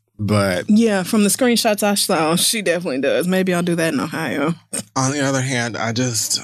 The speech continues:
Speaker 1: today, I'm, the way I feel, you know, today, tomorrow, really for all time, I feel like the, the real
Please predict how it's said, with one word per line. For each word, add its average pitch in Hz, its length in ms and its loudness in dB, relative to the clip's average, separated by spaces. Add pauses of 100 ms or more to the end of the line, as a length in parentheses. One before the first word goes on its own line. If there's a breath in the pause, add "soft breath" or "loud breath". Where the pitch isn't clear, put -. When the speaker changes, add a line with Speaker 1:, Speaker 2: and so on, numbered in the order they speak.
(160)
Speaker 1:
today, 107 540 0
I'm, 107 360 -4
the 110 160 -2
way 104 160 2
I 98 120 -2
feel, 98 680 -2 (180)
you 113 140 0
know, 101 420 0 (1900)
today, 123 200 0
tomorrow, 107 420 -2
really 110 180 0
for 104 340 -4
all 110 180 2
time, 104 560 -6
I 107 100 -2
feel 107 180 -2
like 98 280 -2
the, - 200 -2
the 110 280 0
real 110 840 0